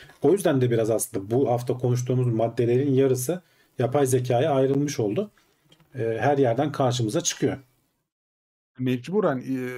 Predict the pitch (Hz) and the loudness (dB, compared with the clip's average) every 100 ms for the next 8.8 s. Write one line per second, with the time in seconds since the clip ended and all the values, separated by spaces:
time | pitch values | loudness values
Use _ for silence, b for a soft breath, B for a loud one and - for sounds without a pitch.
0 | 123 127 123 123 _ _ _ - - 131 | -10 -12 -16 -18 _ _ _ -12 -4 -2
1 | 120 131 117 - 127 120 117 143 160 156 | -2 -4 -6 -2 -2 -2 -2 -2 -2 -4
2 | 139 131 151 135 135 131 131 117 165 139 | -8 -6 -6 -6 -6 -8 -6 0 2 2
3 | 120 131 - 135 - 147 135 127 127 - | 0 -2 0 0 -2 -6 -2 -2 -4 -6
4 | 151 117 117 110 110 - 117 - - 123 | -6 -6 -8 -10 -12 -18 -20 -20 -14 -10
5 | 117 117 117 117 120 117 123 - - - | -6 -6 -6 -8 -10 -10 -14 -14 -14 -16
6 | b b _ _ _ _ 123 120 123 123 | b b _ _ _ _ -2 0 2 0
7 | 123 127 131 127 - 156 180 196 190 170 | 0 -2 -4 -4 -2 2 2 2 2 0
8 | - 214 214 185 190 180 226 | 0 -2 -2 -4 -8 -4 -6